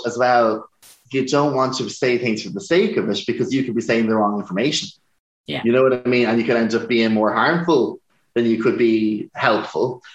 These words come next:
Speaker 1: So, yeah, it, it definitely depends. And, you know, if, if people choose to say nothing, that's, that's on the, that's their decision. You know what I mean? That's okay. And, you know, let them do that. If, if people choose to acknowledge it, to put up a post, to,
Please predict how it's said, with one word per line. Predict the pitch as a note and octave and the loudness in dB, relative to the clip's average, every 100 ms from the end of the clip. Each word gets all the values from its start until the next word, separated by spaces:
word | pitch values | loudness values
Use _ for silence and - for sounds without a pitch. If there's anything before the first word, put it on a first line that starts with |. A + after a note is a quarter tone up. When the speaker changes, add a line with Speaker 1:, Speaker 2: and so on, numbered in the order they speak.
| - - | -20 -6
Speaker 1:
So, | - D#3 D3+ D3+ | 2 4 4 2
yeah, | F3+ A3+ - | 2 2 2
it, | F3 F3 | 0 -2
it | F3 F3 | -4 -2
definitely | A3 A#3 A#3 | -2 0 -2
depends. | F3 E3+ E3+ E3 D#3 C#3 | -4 -2 0 0 0 0
And, | B2+ | 0
you | C#3+ C#3 | 2 2
know, | C3 - | 2 -2
if, | C#3+ | -4
if | - | -2
people | A3+ A3 G3 | -2 0 0
choose | - D#3+ D3 C#3 B2 - - _ _ _ _ _ _ _ _ - | 2 2 4 2 0 -4 -16 _ _ _ _ _ _ _ _ -12
to | C#3 | -8
say | - D#3 C#3+ | -2 2 2
nothing, | C3+ B2+ E3+ G#3 - _ _ _ _ _ - | 2 0 -2 -4 -10 _ _ _ _ _ -4
that's, | C3+ - - - - _ _ _ _ - | -4 -4 -14 -20 -20 _ _ _ _ -6
that's | C3 C3+ - - | -4 -4 -10 -8
on | B2+ D3 C3+ | -2 0 0
the, | B2 B2+ | 0 0
that's | E3 E3 E3 | -2 -2 0
their | B2+ | 0
decision. | - F3 A3 - - | 2 0 0 -4 -8
You | - - _ D3+ | -6 -8 _ 0
know | F3 | 2
what | E3 | 4
I | |
mean? | D#3+ D#3 | 2 2
That's | F3+ F3+ | 0 0
okay. | A#2+ C#3 D3+ G3+ B2 | -2 0 2 2 2
And, | A#2+ | 2
you | B2+ | 2
know, | C3 | 2
let | A#2+ B2 C3 D#3 E3+ | 0 -4 -2 0 0
them | D3+ C3+ | -2 0
do | C#3+ | 2
that. | C3 B2 | 2 0
If, | C3+ - | -4 -2
if | C#3+ - | -6 -6
people | D3+ C3+ | -8 -6
choose | C#3+ C3+ | -2 -2
to | A#2+ | -2
acknowledge | A2+ C3 E3+ F#3 F3+ | 0 2 2 2 2
it, | F3+ F3 - - - _ - | 0 0 -6 -10 -20 _ -8
to | C3 | -2
put | C#3+ | 0
up | C3+ | 0
a | C3 - | -2 0
post, | D3+ E3 E3 D#3+ - - - | 2 4 4 0 -6 -6 0
to, | A#2 A2 A2+ A2 | 2 4 2 0